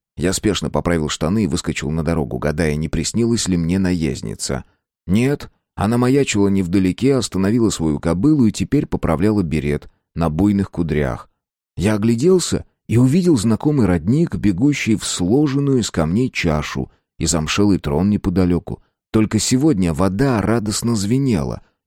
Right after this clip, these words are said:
Я шагнул к роднику, спешно умылся и напился, потом напоил Серого, сунул руку в котомку и обнаружил, что припасов больше нет.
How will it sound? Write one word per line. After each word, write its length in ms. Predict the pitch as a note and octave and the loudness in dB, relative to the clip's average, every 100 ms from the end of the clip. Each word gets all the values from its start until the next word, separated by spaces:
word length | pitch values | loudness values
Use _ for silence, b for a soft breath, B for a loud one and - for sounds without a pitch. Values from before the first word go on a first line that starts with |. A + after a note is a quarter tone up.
| - | -4
Я 140 | F2 | -2
шагнул 380 | - F#2+ F#2 E2+ | 0 0 2 0
к 80 | - | 0
роднику, 440 | E2+ C#2+ E2 C#3 | -2 -2 -4 0
спешно 460 | C#3 - D#2+ - D2 | -2 0 -2 -2 -2
умылся 420 | F2 D3+ - - b b | 0 0 -2 -6 b b
и 100 | C3 | 0
напился, 580 | C3 C3+ C3 A#2+ F2 - | 2 2 2 2 2 -2
потом 320 | F2+ F#2 G#2+ | -2 0 2
напоил 420 | F#2 E2+ E2+ D2 - | 0 0 0 0 -4
Серого, 540 | - C3 C#3 B2+ B2+ b b | -2 0 2 0 -2 b b
сунул 500 | - D#3+ C3+ G#2+ G2 | -2 0 2 2 2
руку 260 | A2+ G#2 F2 | 2 0 -4
в 100 | - | -2
котомку 580 | E2 - E3 E3+ G#2 | -6 0 0 0 2
и 40 | F#2+ | 2
обнаружил, 720 | D#2+ F#2 A#2 E3+ D#3 E3+ - b _ _ | 2 0 2 2 4 2 0 b _ _
что 220 | - - | -6 -2
припасов 520 | F#2 F2+ B2 C3 F#2 C#2 | 0 0 0 0 -2 0
больше 360 | F2+ - E2+ | -2 -2 -4
нет. 480 | C2+ B1+ A#1 - | -4 -6 -8 -14